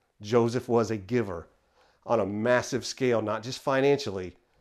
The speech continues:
but he gave of himself. And you'll see that here as we look at something else about him in just a moment.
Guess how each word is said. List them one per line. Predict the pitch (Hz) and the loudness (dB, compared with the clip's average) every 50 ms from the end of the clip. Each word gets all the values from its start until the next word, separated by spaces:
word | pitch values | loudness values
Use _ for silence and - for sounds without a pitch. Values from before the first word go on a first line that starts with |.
| _ _ _ _ _ | _ _ _ _ _
but | - 95 | -8 -6
he | 101 120 | -6 -6
gave | 127 113 131 135 139 147 160 165 165 - 156 - - | -2 2 4 6 6 6 6 4 2 -2 -12 -12 -6
of | - 131 131 127 | -2 -2 -2 -2
himself. | 127 135 127 127 123 - - - - 147 120 95 87 87 - - - - | -2 -4 -4 -4 -4 -6 -6 -4 -2 -2 0 -2 -2 -6 -10 -18 -20 -14
And | 143 143 131 | -12 -8 -6
you'll | 147 147 | -4 -6
see | 135 - - 151 | -4 -4 -6 -4
that | 139 127 120 113 | -2 -2 -4 -4
here | 104 123 120 117 113 113 110 - _ _ _ _ _ _ _ _ _ _ _ _ _ _ _ _ _ _ _ - | -2 -2 -2 0 0 -2 -4 -8 _ _ _ _ _ _ _ _ _ _ _ _ _ _ _ _ _ _ _ -8
as | - 117 113 117 | -6 -6 -4 -2
we | 120 113 113 110 101 - - _ _ _ _ _ - | -2 -2 -2 -2 -4 -8 -14 _ _ _ _ _ -10
look | - 120 123 113 | -6 -6 -4 -4
at | 123 117 | -6 -4
something | - - 123 113 120 110 110 | -2 -2 0 0 0 2 2
else | 110 117 117 - | 2 2 0 -2
about | 113 101 107 101 104 95 | -6 -4 -4 -4 -4 -4
him | 101 120 117 113 107 107 104 - _ _ _ _ _ _ _ _ _ _ _ _ _ _ _ _ _ _ _ - | -4 -4 -4 -4 -4 -8 -10 -14 _ _ _ _ _ _ _ _ _ _ _ _ _ _ _ _ _ _ _ -12
in | - 143 | -8 -6
just | 127 143 131 - | -6 -6 -4 -2
a | 139 | -2
moment. | 123 123 127 123 113 90 85 - - - - | 2 4 4 4 4 0 -4 -10 -14 -16 -18